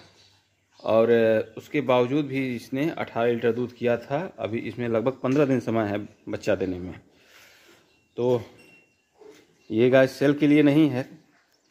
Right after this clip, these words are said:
क्योंकि ये ब्याने के एक डेढ़ महीने में सीमन ले लेती है, इसलिए इसको अभी एक दो ब्यात अपने फार्म पे रखा गे-, अ,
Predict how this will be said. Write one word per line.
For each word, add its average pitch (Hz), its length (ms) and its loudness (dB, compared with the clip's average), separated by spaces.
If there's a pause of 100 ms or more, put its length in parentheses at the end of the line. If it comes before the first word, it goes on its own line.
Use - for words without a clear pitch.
(460)
क्योंकि 117 300 -2
ये 139 440 2 (1080)
ब्याने 120 320 4
के 147 180 0
एक 143 260 -8
डेढ़ 127 140 -4
महीने 135 280 0
में 143 100 0
सीमन 139 320 -2
ले 139 100 2
लेती 139 320 0
है, 165 200 -6 (1400)
इसलिए 135 300 0
इसको 135 280 -4
अभी 135 400 -2
एक 117 160 -4
दो 117 120 0
ब्यात 123 280 -2
अपने 117 200 -6
फार्म 107 320 -6
पे 135 160 -8
रखा 104 340 -8
गे-, 92 180 -10
अ, - 80 -20